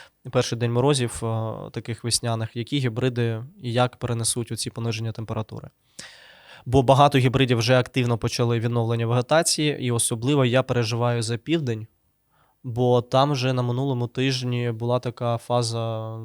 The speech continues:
<laughs> наближена до цвітіння, ну, не те, що цвітіння, а активна фаза бутонізації. Тому такі гібриди в цій фазі будуть найбільш схильні до ураження морозами.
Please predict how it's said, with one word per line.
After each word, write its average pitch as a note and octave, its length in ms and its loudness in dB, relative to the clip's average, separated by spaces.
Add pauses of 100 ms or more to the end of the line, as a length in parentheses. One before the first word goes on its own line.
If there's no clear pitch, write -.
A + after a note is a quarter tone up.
(180)
<laughs> B2+ 260 -6
наближена B2 580 -2
до A2+ 260 -6
цвітіння, C#3 360 -8
ну, C3+ 60 2
не B2 120 0
те, B2+ 160 -2
що A#2+ 120 -6
цвітіння, C3 400 -4
а A#2 40 0
активна B2 300 -4
фаза A#2 260 -2
бутонізації. A2 680 -8 (440)
Тому B2+ 240 -2
такі C3+ 280 -2
гібриди B2+ 400 -2
в A#2+ 120 -16
цій - 180 -2
фазі B2 360 0
будуть A#2 300 -8
найбільш A#2 380 -4
схильні A#2+ 400 -4
до A2+ 160 -6
ураження A2+ 380 -6
морозами. A2 520 -14